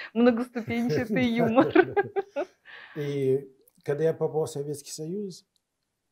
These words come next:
Speaker 2: первое впечатление, я разочаровался,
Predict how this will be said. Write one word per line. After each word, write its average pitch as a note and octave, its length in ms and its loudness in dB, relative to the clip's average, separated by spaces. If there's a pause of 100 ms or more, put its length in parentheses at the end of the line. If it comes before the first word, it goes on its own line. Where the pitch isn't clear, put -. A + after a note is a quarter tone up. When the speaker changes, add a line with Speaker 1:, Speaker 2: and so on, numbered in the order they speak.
(420)
Speaker 2:
первое D3 400 -2
впечатление, C#3+ 680 -6
я C3+ 140 -2
разочаровался, A#2 1000 -8